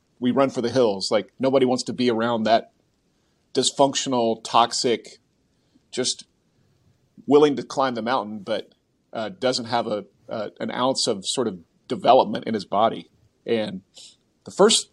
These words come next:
res-, the first response for me was like, "I'll fire all of you. Darb will show up right now and take you all out of the game."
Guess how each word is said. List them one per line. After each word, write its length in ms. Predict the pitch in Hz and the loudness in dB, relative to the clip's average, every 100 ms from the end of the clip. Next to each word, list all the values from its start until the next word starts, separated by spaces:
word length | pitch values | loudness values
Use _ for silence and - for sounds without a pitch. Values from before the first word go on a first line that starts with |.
| _ _ _ _ | _ _ _ _
res-, 280 | 127 127 - | -4 -2 -2
the 80 | - | -2
first 240 | 180 202 - | 4 4 4
response 340 | - 131 127 | 2 2 2
for 120 | 120 | -2
me 140 | 123 131 | -4 -4
was 180 | 110 | -4
like, 160 | - - | -8 -2
"I'll 140 | 123 | -2
fire 300 | - - 120 | -2 0 0
all 200 | - 139 | 2 0
of 100 | 123 | -2
you. 300 | 107 104 98 _ _ _ - | -8 -14 -14 _ _ _ -2
Darb 260 | 135 147 | 0 0
will 140 | 120 135 | -2 -6
show 280 | - 113 | -4 -4
up 140 | 110 107 | -4 -6
right 160 | 110 | -8
now 240 | 104 127 120 | -6 -8 -8
and 180 | 104 - | -10 -8
take 240 | 143 123 | -6 -4
you 120 | 123 | -4
all 140 | 113 110 | -4 -2
out 160 | 123 | -4
of 60 | 117 | -4
the 80 | 104 | -6
game." 440 | 117 127 110 107 | -4 -4 -6 -12